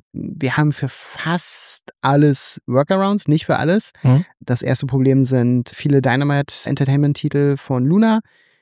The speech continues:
Speaker 1: die teilweise ganze Serien, teilweise einzelne Hefte irgendwie nicht in Europa freigeben.
Speaker 2: Mhm.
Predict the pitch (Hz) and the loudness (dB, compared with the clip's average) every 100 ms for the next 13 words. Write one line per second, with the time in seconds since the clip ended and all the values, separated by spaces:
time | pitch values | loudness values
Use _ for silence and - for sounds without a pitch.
0 | _ - 160 165 175 165 _ _ _ _ | _ -4 -2 0 0 -2 _ _ _ _
1 | _ _ - - 123 127 123 131 127 123 | _ _ -8 -2 0 2 2 2 0 -2
2 | 131 151 190 254 - 135 127 135 139 127 | 0 2 2 2 0 0 0 0 0 0
3 | 131 165 160 151 185 - 220 214 220 214 | -2 0 0 0 -2 -4 -4 0 0 0
4 | - 214 202 208 - 247 180 180 208 220 | 0 2 4 2 0 -2 2 2 0 -2
5 | 208 - 202 196 202 220 226 233 _ 117 | -4 -4 -2 0 0 2 0 -2 _ -12
6 | 90 101 | -4 -4